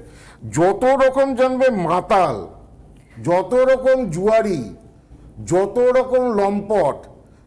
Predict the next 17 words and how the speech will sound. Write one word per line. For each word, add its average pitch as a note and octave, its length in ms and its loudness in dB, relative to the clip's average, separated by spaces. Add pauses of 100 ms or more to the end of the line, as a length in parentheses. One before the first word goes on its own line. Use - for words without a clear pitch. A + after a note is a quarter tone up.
(100)
যত F3+ 300 0
রকম A#3+ 420 2
বিকট G#3 500 0
বেশ A3+ 260 0
ধরে, D#3+ 340 -2 (600)
মানে C#4+ 240 0
ড্রেসের B3+ 600 -4
বেলায় C4+ 360 0 (220)
সে B3+ 120 -8
এরকম B3 260 2
কালো A#3 320 -2
কালো A#3+ 240 -2
চুল A#3 680 -4 (400)
বা G#3 160 -2
ছোট A3+ 280 -2
ছোট A#3+ 140 -2
একদম, A#3 400 2